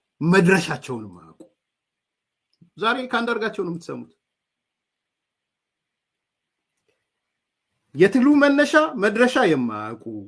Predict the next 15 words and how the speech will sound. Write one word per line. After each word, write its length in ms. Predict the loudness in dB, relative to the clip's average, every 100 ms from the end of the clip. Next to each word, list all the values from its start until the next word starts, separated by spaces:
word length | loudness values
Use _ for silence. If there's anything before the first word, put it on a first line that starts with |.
| _ _ _ _ _ _ _ _ _ _ _ _ _ _ _ _
አንድ 300 | 4 6 4
የጋራ 320 | 2 4 8 8
አመራር 440 | 6 4 2 2 2
ማምጣት 440 | 0 0 -2 -4 0
ያልቻሉ 560 | 2 2 2 0 2 0 -6 -12 _ _ _ -2
አለን 260 | 0 2 0
አስረስ። 380 | 0 -2 -4 -6 -10 _ _ _ _ _
ወደ 160 | -4 0
አንድ 200 | 0 0 -2
ፖለቲካዊ 460 | -2 -2 -2 -2
ማዕከል 360 | 0 -2 0 -2
እየመጣን 520 | 0 0 0 -4 -4
ነው 100 | -2 -2
አለን 180 | -2
አይደል? 220 | -4 -4